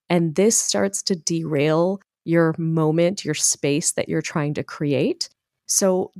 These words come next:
those are the moments where you really need to have a plan for yourself, an if-then plan. If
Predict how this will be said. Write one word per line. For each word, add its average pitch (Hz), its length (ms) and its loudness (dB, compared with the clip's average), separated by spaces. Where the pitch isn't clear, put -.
those 269 540 2
are 254 100 -4
the 220 100 -4
moments 196 460 -2
where 190 100 -2
you 196 220 -2
really 233 1040 0
need 185 280 0
to 175 80 -2
have 156 320 -2
a 180 40 -4
plan 147 600 -2
for - 120 -8
yourself, - 540 -4
an 165 160 -2
if-then 156 480 2
plan. - 400 -4
If 277 480 2